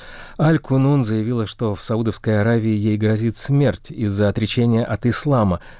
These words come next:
По её словам, угроза жизни исходит от её собственной семьи, которая, в частности, осудила её за короткую стрижку.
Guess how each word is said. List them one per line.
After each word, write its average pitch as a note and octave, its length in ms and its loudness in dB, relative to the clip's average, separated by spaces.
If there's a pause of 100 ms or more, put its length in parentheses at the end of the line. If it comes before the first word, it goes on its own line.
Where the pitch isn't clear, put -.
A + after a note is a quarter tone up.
(100)
По C#3+ 60 -2
её C#3 140 2
словам, A#2+ 460 0
угроза G#2 400 0
жизни A#2 400 0
исходит A#2+ 560 -4
от A#2 180 -2
её A#2 200 2
собственной G2 520 -2
семьи, A2 380 0
которая, A#2+ 440 0
в - 40 -12
частности, A2+ 480 -2
осудила A#2+ 720 0
её A2+ 400 2 (360)
за B2 200 0
короткую A#2 560 -2
стрижку. - 580 -12